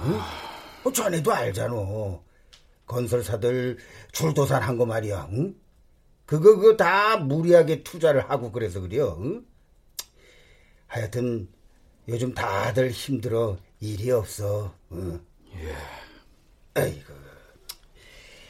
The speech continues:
Speaker 1: 어째 그 남이나 북이나 사는 게 다들 그렇게 팍팍하네, 응? 이봐, 그럼 내가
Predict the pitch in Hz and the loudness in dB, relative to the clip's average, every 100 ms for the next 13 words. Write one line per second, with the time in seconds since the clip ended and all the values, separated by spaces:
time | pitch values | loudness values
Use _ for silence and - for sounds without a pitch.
0 | - - - 175 208 220 294 196 - - | -20 -20 -4 -4 -4 -8 -12 -10 -8 -2
1 | 147 143 139 135 131 127 - 120 120 127 | 0 2 4 4 2 0 -2 -6 -2 2
2 | 139 135 - 113 123 113 156 - - - | 2 0 -2 0 0 0 -2 -4 -8 -6
3 | 92 117 131 127 - - - 107 - 101 | -6 -4 -4 -6 -4 -8 -8 -10 -6 -6
4 | 78 - - - - - 151 175 165 160 | -6 -12 -14 -14 -16 -6 -4 -2 -4 -6
5 | 160 156 131 120 143 - - - _ _ | -8 -12 -16 -10 -10 -10 -16 -20 _ _
6 | _ _ _ _ _ - - - - - | _ _ _ _ _ -20 -20 -20 -20 -20
7 | _ _ _ _ _ 143 95 - - _ | _ _ _ _ _ -6 -6 -8 -12 _
8 | - _ _ - - - - _ - - | -20 _ _ -20 -20 -20 -20 _ -10 -2
9 | 151 165 151 139 120 120 135 139 - | 0 2 2 2 2 2 4 4 0